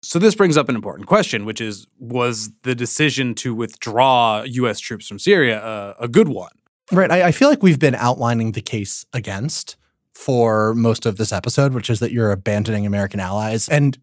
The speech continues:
Speaker 2: harming the geopolitical situation from an American point of view in Syria. But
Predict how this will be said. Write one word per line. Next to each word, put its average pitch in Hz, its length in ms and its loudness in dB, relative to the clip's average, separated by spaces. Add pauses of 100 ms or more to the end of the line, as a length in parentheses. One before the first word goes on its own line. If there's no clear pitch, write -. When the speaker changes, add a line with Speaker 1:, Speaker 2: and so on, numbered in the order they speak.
(140)
Speaker 2:
harming 165 580 4
the 135 100 2
geopolitical 117 600 0
situation 110 480 -2
from 107 360 2
an 139 80 2
American 107 360 2
point 98 180 -2
of 82 80 -8
view 120 300 -2 (380)
in 135 200 8
Syria. 175 600 0
But 220 220 4